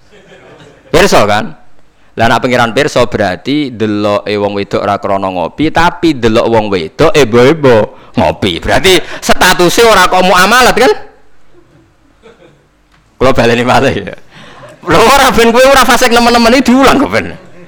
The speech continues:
Solusi menghilangkan kefasikan terselubung, paham gini kan?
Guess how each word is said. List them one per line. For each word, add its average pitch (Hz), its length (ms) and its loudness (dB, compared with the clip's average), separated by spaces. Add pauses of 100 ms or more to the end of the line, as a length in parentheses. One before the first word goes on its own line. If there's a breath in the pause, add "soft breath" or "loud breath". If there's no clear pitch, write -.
(280)
Solusi 175 560 2
menghilangkan 135 560 2
kefasikan 131 600 0
terselubung, 123 680 -2
paham 104 260 0
gini 120 220 0
kan? 226 160 0